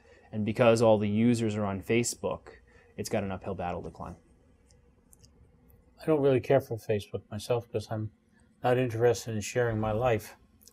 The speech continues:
Speaker 2: with everybody, but, uh, there are p-, new software packages that, in a sense,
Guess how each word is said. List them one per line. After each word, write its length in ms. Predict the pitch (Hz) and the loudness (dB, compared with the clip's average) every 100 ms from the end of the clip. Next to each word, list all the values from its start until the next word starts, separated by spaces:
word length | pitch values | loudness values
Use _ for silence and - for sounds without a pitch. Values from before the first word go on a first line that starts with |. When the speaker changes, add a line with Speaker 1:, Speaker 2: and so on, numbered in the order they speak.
| _ _ _ - | _ _ _ -10
Speaker 2:
with 160 | 107 | -2
everybody, 520 | 117 113 107 110 107 | 0 2 0 0 0
but, 360 | 104 110 113 - | -2 -2 -4 -2
uh, 120 | 131 | -4
there 180 | 120 135 | 0 2
are 400 | 135 170 160 139 - - - _ _ - | 2 2 0 -2 -10 -20 -20 _ _ -12
p-, 200 | - 160 | -8 -2
new 180 | 160 185 | 0 2
software 500 | - 170 175 135 113 | 4 4 4 2 0
packages 720 | - 117 104 110 - 120 107 | 2 -2 0 -4 -4 -6 -4
that, 120 | 127 | -4
in 60 | 123 | -4
a 160 | 131 | -6
sense, 480 | 123 165 170 151 - | -4 -2 -2 -2 -10